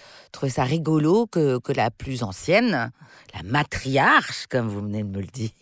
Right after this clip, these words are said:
<laughs> ait des, des, comment dire, une sexualité, qu'elle l'exprime, qu'elle n'ait, qu'elle n'ait aucune barrière, qu'elle soit intrusive, qu'elle prenne une valise et qu'elle se tire pendant trois mois, qu'elle ait de vagues souvenirs de l'éducation qu'elle a pu donner à ses filles, <laughs> puisqu'elle n'y était pas.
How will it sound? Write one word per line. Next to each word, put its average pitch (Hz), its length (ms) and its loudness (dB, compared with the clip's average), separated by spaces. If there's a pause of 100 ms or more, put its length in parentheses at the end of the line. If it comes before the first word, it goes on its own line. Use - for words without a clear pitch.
(400)
<laughs> - 920 -6
ait 202 220 4
des, 160 200 -2
des, 160 220 0
comment 151 220 2
dire, 160 140 -2
une 156 140 0
sexualité, 175 920 2
qu'elle 160 280 0
l'exprime, 196 680 -2
qu'elle 160 240 -2
n'ait, 151 200 -2
qu'elle 147 260 -2
n'ait 170 240 0
aucune 220 520 0
barrière, 147 640 2 (440)
qu'elle 151 260 -4
soit 139 320 0
intrusive, 170 920 0 (300)
qu'elle 156 200 0
prenne 165 260 0
une 165 160 2
valise 160 360 2
et 139 100 0
qu'elle 123 200 -6
se 131 100 -8
tire 160 280 -2
pendant 123 260 -2
trois 151 300 0
mois, 156 380 2 (300)
qu'elle 165 220 2
ait 165 100 2 (360)
de 156 120 0
vagues 190 320 2
souvenirs 196 460 0
de 170 60 2
l'éducation 143 640 -2
qu'elle 127 160 0
a 117 80 0
pu 135 140 -8
donner 139 320 0
à 120 80 -4
ses 143 240 -8
filles, 151 320 -6
<laughs> - 40 -20
puisqu'elle - 380 -8
n'y - 200 -6
était - 220 -6
pas. 202 360 6